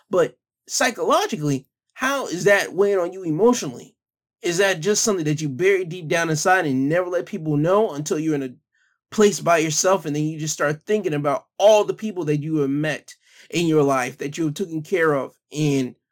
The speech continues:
now they're not here? And does that question your morality? See, these are the questions that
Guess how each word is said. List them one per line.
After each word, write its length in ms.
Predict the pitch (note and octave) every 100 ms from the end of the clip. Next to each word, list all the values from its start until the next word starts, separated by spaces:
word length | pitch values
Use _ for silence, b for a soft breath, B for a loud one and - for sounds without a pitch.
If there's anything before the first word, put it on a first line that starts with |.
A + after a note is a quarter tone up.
| _ _ _ _ _
now 220 | - E3+ E3+
they're 120 | D#3
not 260 | D#3+ D#3+
here? 560 | D#3+ - G#3+ D#3+ A#2 - _ _ _ _
And 120 | D#3+ E3
does 160 | E3+
that 160 | F#3+ -
question 400 | C4+ C4+ C4+ A3+
your 180 | D#4 G4+
morality? 580 | F#3+ C3+ A#2+ E2+ D3+ _ _ _ _ _ _
See, 200 | - G#3
these 260 | G3+ C4 F4+
are 80 | D#4+
the 80 |
questions 580 | A3+ B3 A#3 - F#3 E3+
that 280 | D3+ D3+ -